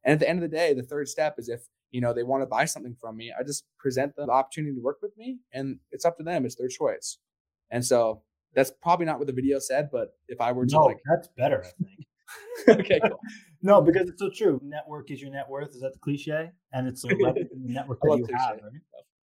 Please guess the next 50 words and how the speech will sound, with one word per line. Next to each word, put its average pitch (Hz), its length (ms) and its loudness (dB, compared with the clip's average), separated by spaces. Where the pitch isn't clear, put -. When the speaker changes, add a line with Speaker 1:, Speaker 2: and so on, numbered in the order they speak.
Speaker 2:
Yeah. 135 320 4
So, 143 140 -6
like, 127 180 -2
like, 131 220 -8
leverage 143 280 -6
the 139 60 -6
network - 300 -8
that 120 140 -2
you 120 80 -10
have. 127 360 -2
And 110 100 -16
like 120 140 -14
you - 40 -20
said, 147 280 0
your - 80 -18
first 127 380 -6
step - 460 0
was 117 120 -10
not 123 180 -6
even 127 200 -10
focused 139 440 -4
or 101 80 -20
fixated 107 380 -8
on 101 160 -4
paid 110 220 -6
ad 98 100 -4
and - 180 -20
running 107 360 -10
or 104 220 -16
trying 117 180 -2
to 101 40 -8
drive 107 300 -2
a 98 40 -20
following, 113 380 -2
right? 135 100 -2
It's - 180 -16
using 117 260 -10
the 101 80 -12
people 107 280 -12
within 104 240 -12
your 95 140 -10
network - 360 -8
to - 80 -4
start - 260 4
that - 160 4
business - 380 -14
and 85 80 -20
to 85 60 -18
grow 101 260 -4
it. - 80 -14